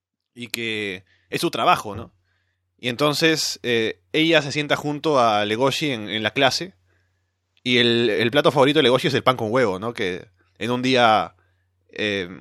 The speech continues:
determinado sirven en el comedor y ella se siente orgullosa de su trabajo al punto de que se aísla de las demás, ¿no? Para poder trabajar bien.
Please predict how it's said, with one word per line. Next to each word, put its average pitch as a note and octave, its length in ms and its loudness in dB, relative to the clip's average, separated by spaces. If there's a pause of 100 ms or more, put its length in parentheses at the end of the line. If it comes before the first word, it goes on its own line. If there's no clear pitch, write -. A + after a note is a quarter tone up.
(220)
determinado C3 760 2
sirven B2+ 420 2
en G2+ 200 -4
el G2 120 -6
comedor C#3 580 2
y G#2 240 -2
ella A#2+ 220 4
se B2 80 -6
siente B2 180 -2
orgullosa A#2 320 0
de A2+ 80 0
su A#2+ 80 -8
trabajo B2 460 2
al A2 80 0
punto C#3+ 240 -2
de C3+ 80 0
que A#2+ 80 -4
se A#2 80 -2
aísla B2 200 2
de A#2+ 80 4
las A2 120 -2
demás, A2+ 260 0
¿no? A#2+ 100 -6
Para G#2+ 200 -2
poder G#2+ 300 -6 (480)
trabajar A#2 300 2
bien. C#3 280 -2